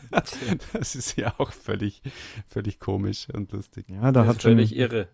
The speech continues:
Speaker 3: ja.
Speaker 2: <laughs> da hat
Speaker 3: Vor
Speaker 2: schon
Speaker 3: allem, wenn
Speaker 2: jemand,
Speaker 3: du
Speaker 2: ja, Entschuldigung, bitte.
Speaker 3: <laughs> Na, äh, wir sind die Sterblichen und wir werden es immer bleiben. Das,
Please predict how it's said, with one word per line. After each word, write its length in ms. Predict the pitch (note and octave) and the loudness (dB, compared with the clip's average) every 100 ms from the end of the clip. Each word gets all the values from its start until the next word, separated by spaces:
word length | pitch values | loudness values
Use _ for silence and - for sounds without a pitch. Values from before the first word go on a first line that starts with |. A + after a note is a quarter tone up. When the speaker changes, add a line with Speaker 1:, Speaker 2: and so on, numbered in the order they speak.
| - | -10
Speaker 3:
ja. 160 | A2 D3+ - - | -6 -4 -6 -10
Speaker 2:
<laughs> 260 | - - _ | -20 -20 _
da 140 | A2+ | 6
hat 80 | A2+ | 6
Speaker 3:
Vor 60 | A2+ | 8
Speaker 2:
schon 100 | A#2+ | 8
Speaker 3:
allem, 40 | |
wenn 160 | B2 A#2+ | 10 8
Speaker 2:
jemand, 0 | |
Speaker 3:
du 220 | A#2+ A#2+ - _ _ _ _ _ - | 6 2 -2 _ _ _ _ _ -4
Speaker 2:
ja, 120 | A#2+ | -2
Entschuldigung, 320 | B2 B2+ C3+ | 4 6 6
bitte. 220 | D3+ - _ _ _ | 2 -6 _ _ _
Speaker 3:
<laughs> 680 | E3 - - - - - - | -12 -8 -10 -12 -18 -20 -8
Na, 120 | A#2 - - - - _ | 0 0 0 -6 -20 _
äh, 180 | B2 B2 | 2 2
wir 160 | A#2+ B2 | 2 0
sind 260 | - G3 | 0 0
die 60 | C#3 | 0
Sterblichen 600 | - C3+ C3 D#3+ - D3+ | 0 2 2 0 -4 -8
und 200 | - C3 | -4 -2
wir 140 | C3 | 0
werden 240 | A#2 A#2+ C3+ | 2 2 4
es 260 | A#2+ - _ | 2 0 _
immer 440 | - E3+ A3 F#3+ C#3 | 6 6 6 4 2
bleiben. 640 | - G2+ B2 E3+ A#2+ B2+ | 2 2 2 2 -2 0
Das, 280 | A#2 G#2+ | 2 0